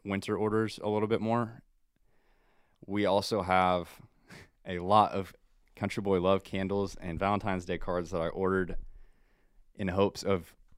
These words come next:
selling them for Valentine's Day, but Hayden and I are, we're going to keep an eye on where we're at in orders because we don't wanna sell something and then have them not get there before Valentine's Day. So if we're still backed up on orders,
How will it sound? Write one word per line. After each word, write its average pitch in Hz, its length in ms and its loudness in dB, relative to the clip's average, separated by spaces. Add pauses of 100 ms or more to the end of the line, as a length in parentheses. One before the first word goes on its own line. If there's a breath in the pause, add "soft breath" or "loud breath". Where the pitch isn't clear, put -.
(160)
selling 101 380 2
them 98 160 2
for 95 180 -4
Valentine's 92 500 0
Day, 92 240 0
but 87 360 -2 (160)
Hayden 92 180 -2
and 87 100 -4
I 87 120 -2
are, 82 300 -2 (340)
we're 95 120 -2
going 92 200 -2
to 90 40 -6
keep - 200 -8
an 90 80 -4
eye 87 180 -4
on 85 280 -6
where 87 200 -6
we're 87 100 0
at 85 180 2
in 87 100 -6
orders 87 360 -4
because 87 280 -8
we 90 80 -4
don't 85 160 -4
wanna 82 300 -8 (360)
sell 87 260 -4
something 85 420 -8
and 82 100 -8
then 82 100 -8
have 82 220 -8
them 82 100 -8
not 80 160 -6
get 87 120 -10
there 80 100 -12
before 87 240 -8
Valentine's 80 520 -8
Day. 80 160 -6
So - 180 -10
if - 100 -14
we're 90 60 -12
still 87 200 -8
backed 80 300 -8
up 80 120 -8
on 78 120 -10
orders, 78 400 -14